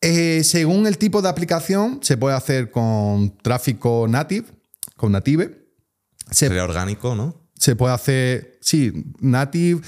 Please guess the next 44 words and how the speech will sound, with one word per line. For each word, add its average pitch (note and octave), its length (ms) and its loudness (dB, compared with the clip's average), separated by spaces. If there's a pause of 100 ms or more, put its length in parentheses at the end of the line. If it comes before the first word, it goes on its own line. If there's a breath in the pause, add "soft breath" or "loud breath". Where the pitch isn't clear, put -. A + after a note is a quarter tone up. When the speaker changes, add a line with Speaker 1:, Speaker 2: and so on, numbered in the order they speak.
(180 loud breath)
Speaker 1:
también C3 220 2
se A#2+ 80 0
puede B2 80 0
hacer G#2+ 140 -4
con G2+ 160 2
banners, F3+ 400 2
se C3+ 140 2
puede A#2+ 200 0
hacer A#2 680 -2 (680 loud breath)
con A2+ 640 2
redirecciones. A2+ 840 0
¿Qué A2+ 80 0
son B2 120 0
las A2+ 120 -2
redirecciones? A2 600 0
Tú A2+ 180 -2
pones, A#2 460 0
vas A2 300 -2
a A#2+ 40 0
entrar A2 180 0
a A2 40 0
una A2 120 -2
página A2+ 260 -2
web B2+ 300 2 (180 loud breath)
y B2 120 2
pones A2+ 440 0
Google, A#2+ 480 2
pero G2+ 340 0
pones A#2 360 0
Google A#2+ 320 0
con G#2+ 140 0
una A2+ 260 0
O, D#3+ 280 -2
por A#2+ 140 0
ejemplo, D3+ 480 0 (320 loud breath)
y C3 120 2
te G#2+ 120 2
lleva A#2 140 2
a - 20 0
una A#2+ 140 0
página, B2+ 520 0
eh, A2+ 180 0
de G#2 140 2
redireccionamiento. G2 920 0